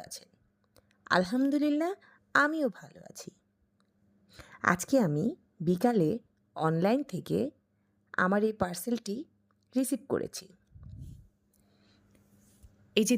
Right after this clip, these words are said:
দেখুন, এখানে কিছু পর্দা আমি অর্ডার করেছিলাম, সেটাই আজকে বাসায় পৌঁছে গেছে, আমি নিয়ে নিয়েছি। এই যে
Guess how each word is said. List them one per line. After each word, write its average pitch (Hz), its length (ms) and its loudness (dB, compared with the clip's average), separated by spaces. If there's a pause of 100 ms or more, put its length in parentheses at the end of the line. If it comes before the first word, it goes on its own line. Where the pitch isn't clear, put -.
দেখুন, 247 280 2 (1300)
এখানে 214 400 2 (360)
কিছু 262 180 -2 (140)
পর্দা 196 300 0 (100)
আমি 190 100 0 (100)
অর্ডার 151 200 0 (100)
করেছিলাম, 165 460 -4 (640)
সেটাই 226 440 -2
আজকে - 260 -8 (1120)
বাসায় 180 440 0
পৌঁছে 180 340 0
গেছে, 180 260 -2 (560)
আমি 165 240 -2
নিয়ে 220 240 2
নিয়েছি। 175 380 -2 (1600)
এই 175 200 0
যে 220 100 2